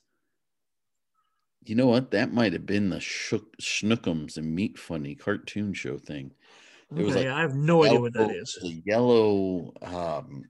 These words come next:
Speaker 1: marsupial of some sort. I can't
Speaker 2: Huh.
Speaker 1: remember what it was. Huh. I don't know why that just popped in my head, but
Speaker 2: No worries.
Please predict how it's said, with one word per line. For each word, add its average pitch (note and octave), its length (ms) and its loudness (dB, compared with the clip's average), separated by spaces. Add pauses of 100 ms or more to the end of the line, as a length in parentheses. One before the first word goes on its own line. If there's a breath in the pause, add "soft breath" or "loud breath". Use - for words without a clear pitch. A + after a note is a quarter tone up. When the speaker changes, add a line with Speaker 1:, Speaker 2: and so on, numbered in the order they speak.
(140)
Speaker 1:
marsupial F#2 960 -8
of D2+ 120 -8
some E2+ 260 -8
sort. C#2+ 380 -10 (180)
I - 40 -18
can't G2+ 200 -8
Speaker 2:
Huh. C4+ 80 2
Speaker 1:
remember E3 260 0 (160)
what F2+ 80 -10
it E2+ 40 -4 (200)
was. - 240 -12 (680)
Huh. F#2+ 180 -2 (140)
I G2+ 60 -4
don't F2+ 140 0
know F2 80 0
why F2 160 2
that F2+ 140 0
just - 160 -14
popped F#2 220 -4
in F2+ 80 -8
my E2+ 120 -8
head, G2+ 260 -8
but D2 200 -12
Speaker 2:
No D#3+ 160 0
worries. G3 300 2